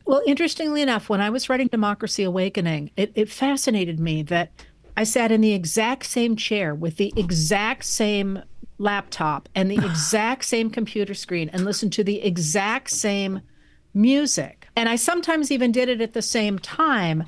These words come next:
Speaker 1: but I could sit down and write those letters with no problem at all.
Speaker 2: Uh-huh.
Speaker 1: And then the minute I switched to writing the book, I, I was paralyzed. I did the whole procrastinating. I cleaned my bathroom. <laughs> I did the laundry.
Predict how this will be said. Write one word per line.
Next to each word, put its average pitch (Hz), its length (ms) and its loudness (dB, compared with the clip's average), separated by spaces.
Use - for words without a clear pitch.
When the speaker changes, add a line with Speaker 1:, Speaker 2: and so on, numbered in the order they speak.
Speaker 1:
but 220 140 2
I 240 160 0
could 269 180 0
sit 269 160 -2
down 226 240 2
and 196 80 -2
write 202 200 -2
those 180 240 -2
letters 202 520 -2
with 190 160 -4
no 185 100 0
problem 165 300 0
at 170 80 -2
all. 165 300 -2
Speaker 2:
Uh-huh. 170 260 2
Speaker 1:
And 220 180 4
then 214 200 4
the 208 100 4
minute 254 340 4
I 240 140 2
switched - 600 0
to 202 100 -2
writing 208 340 2
the 165 80 4
book, 208 460 0
I, 190 180 -2
I 208 120 0
was 175 100 2
paralyzed. 151 580 -4
I 214 120 2
did 185 180 2
the 180 80 0
whole 175 320 2
procrastinating. 208 1400 0
I 151 100 -2
cleaned 165 300 2
my 147 140 0
bathroom. 226 920 0
<laughs> 170 60 0
I - 20 0
did 160 180 -2
the 156 120 0
laundry. 254 640 2